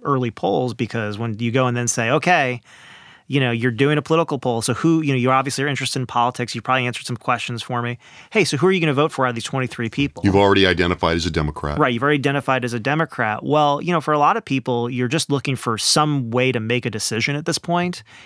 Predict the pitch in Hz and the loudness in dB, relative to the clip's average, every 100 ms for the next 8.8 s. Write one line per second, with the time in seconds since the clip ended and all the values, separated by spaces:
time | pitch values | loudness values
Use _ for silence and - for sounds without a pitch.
0 | - 147 127 160 143 123 120 143 - 131 | -8 -2 0 0 0 0 2 2 2 2
1 | 131 156 135 123 110 117 117 117 117 120 | 2 0 -2 -2 -2 0 0 -2 -4 -2
2 | 127 117 123 147 127 165 - 110 98 101 | 0 2 2 2 2 0 0 -4 -4 -6
3 | 95 95 107 113 117 135 127 113 113 110 | -6 -6 -6 -2 0 0 0 -2 -2 -4
4 | 107 131 113 107 113 104 135 131 120 113 | -4 -4 -4 -4 -8 -10 -8 -6 -4 -4
5 | 117 117 120 135 135 127 131 120 117 110 | -2 0 0 2 2 2 0 -2 -2 -4
6 | 113 117 110 113 117 113 110 107 104 107 | -6 -6 -2 0 0 -2 -6 -6 -4 -6
7 | 101 104 101 - 110 - - - - 123 | -2 0 -2 -4 -14 -20 -20 -20 -6 -2
8 | 113 101 104 123 120 110 95 | 0 0 -4 -4 -4 -2 -6